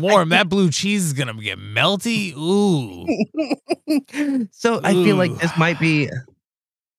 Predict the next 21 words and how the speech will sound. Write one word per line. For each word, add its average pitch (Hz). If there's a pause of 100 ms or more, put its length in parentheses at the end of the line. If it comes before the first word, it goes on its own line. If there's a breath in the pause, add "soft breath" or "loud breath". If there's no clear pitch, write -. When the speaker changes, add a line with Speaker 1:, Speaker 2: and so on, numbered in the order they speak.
(540)
Speaker 2:
like, 151
I 151
feel 160
like 151 (160)
I 135
would 131
tr-, - (140)
I 120
would 120
try 196
it. -
Speaker 1:
Of -
course -
you 85
would, 131
you 156
Speaker 2:
Because 185
Speaker 1:
sick 123
Speaker 2:
I 156
Speaker 1:
fuck. 147
Speaker 2:
love 143